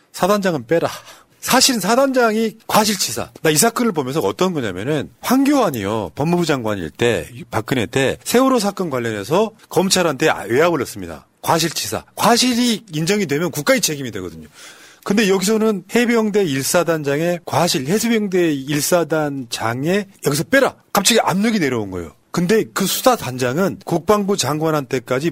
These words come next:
보고한 상황이에요. 끝난 줄 알았어요. 어떤 상황인지 한번 볼까요? 이게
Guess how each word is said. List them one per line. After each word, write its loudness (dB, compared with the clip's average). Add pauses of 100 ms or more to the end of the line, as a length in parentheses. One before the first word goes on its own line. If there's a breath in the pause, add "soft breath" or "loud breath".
보고한 0
상황이에요. -12 (140)
끝난 4
줄 -2
알았어요. -14 (160)
어떤 -2
상황인지 -4
한번 -16
볼까요? -14 (400)
이게 -2